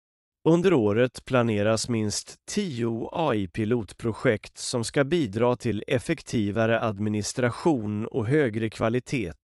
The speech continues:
i välfärden. Investeringarna i I T uppgår till fyra miljoner kronor.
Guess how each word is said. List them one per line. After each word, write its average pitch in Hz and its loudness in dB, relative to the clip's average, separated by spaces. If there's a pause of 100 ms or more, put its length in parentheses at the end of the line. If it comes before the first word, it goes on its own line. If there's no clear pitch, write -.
(160)
i 104 -6
välfärden. 95 -4 (1300)
Investeringarna 143 4 (100)
i - -12 (360)
I 113 -10 (180)
T 104 -4
uppgår 117 0
till 107 -2
fyra 110 -2
miljoner 90 -2
kronor. 110 -2